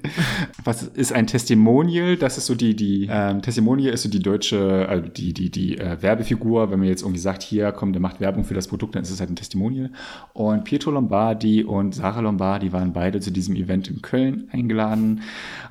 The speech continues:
Und dann kam so der deutsche Community, äh, Sprecher. Oh Gott, mir fällt gleich noch eine Geschichte ein. Oh Gott, ähm,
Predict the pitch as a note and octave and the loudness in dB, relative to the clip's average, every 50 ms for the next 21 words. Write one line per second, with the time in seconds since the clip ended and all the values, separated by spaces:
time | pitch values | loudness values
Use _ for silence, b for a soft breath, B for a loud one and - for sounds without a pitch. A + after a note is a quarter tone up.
0 | B _ - F#2+ F#2+ F#2 F2+ F2 - - G2+ G#2 G#2+ G#2+ F#2 F#2 E2+ - F#2 - | B _ -2 -2 0 0 0 -2 -2 -2 -2 -2 0 0 0 -2 0 0 -2 -2
1 | - - - F2+ F#2 A2+ C#3+ D3+ B2+ - A#2 A2+ A2+ A2+ A2+ A2+ G#2+ A2 G#2+ G#2 | -2 -4 -2 -2 0 0 0 0 0 0 2 4 4 4 4 2 2 0 0 2
2 | G#2 G#2 G2+ G#2 G2+ G2+ G2+ G2+ G2+ G2+ G2+ G2+ F#2+ - - - - G#2+ - - | 2 2 2 2 2 2 2 2 2 0 -2 -2 -4 -8 -8 -6 -6 -6 -6 -6
3 | - - - _ _ _ - - - - - - G#2+ - - F#2+ - - - - | -8 -10 -16 _ _ _ -16 -10 -10 -10 -8 -6 -8 -6 -6 -8 -6 -6 -6 -6
4 | G#2+ F2 F2 E2+ - - F#2+ - - F#2 - - - F2+ F#2 - C3+ B2 A#2+ G#2+ | -6 -6 -6 -10 -8 -6 -4 -2 -2 -2 -4 -4 -2 -2 -2 -2 -2 -2 -2 -2
5 | - B B B B B - C3 A#2 A#2 B2 | -2 B B B B B 0 2 4 4 4